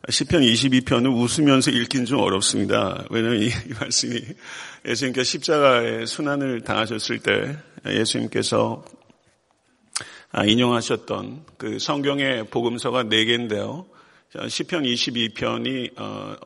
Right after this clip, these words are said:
그 어떻게 얘기해요? 저를 한번 따라해 보십시오. 제오 복음서. 아, 구약 성경에서, 어, 십자가 예수님의 고뇌에 대해서 최고로 깊이 있게 묘사하고 그리고 예언하고 있는 말씀이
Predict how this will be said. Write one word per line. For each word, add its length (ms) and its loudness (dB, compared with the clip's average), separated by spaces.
그 180 -4
어떻게 380 -2
얘기해요? 300 0
저를 200 4
한번 200 -2
따라해 220 0
보십시오. 520 -6
제오 720 4
복음서. 720 -2
아, 140 -2
구약 280 8
성경에서, 1040 2
어, 140 0
십자가 560 2
예수님의 640 -2
고뇌에 720 2
대해서 680 0
최고로 600 -2
깊이 380 -4
있게 320 -4
묘사하고 960 -2
그리고 320 -4
예언하고 600 2
있는 180 -6
말씀이 600 -6